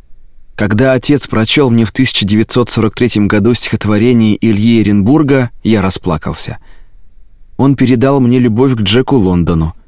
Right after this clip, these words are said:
так что для меня "Железная пята" не просто роман. В тысяча девятьсот пятидесятых годах при режиме Матья Шаракаши партия перестала быть народным движением, а стала вотчиной бюрократов. Само собой, мои родители,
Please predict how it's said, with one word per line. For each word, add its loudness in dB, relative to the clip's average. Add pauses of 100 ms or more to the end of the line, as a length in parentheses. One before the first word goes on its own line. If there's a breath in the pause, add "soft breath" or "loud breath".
(340)
так -2
что 0
для 2
меня 2
"Железная 0
пята" 0
не 2
просто -2
роман. -4 (600)
В -18
тысяча 0
девятьсот 0
пятидесятых 0
годах 0
при 0
режиме 2
Матья 0
Шаракаши 0 (400 loud breath)
партия 0
перестала 0
быть 0
народным 0
движением, 2
а 0
стала 0
вотчиной 0
бюрократов. -4 (720)
Само 2
собой, 0
мои 2
родители, 0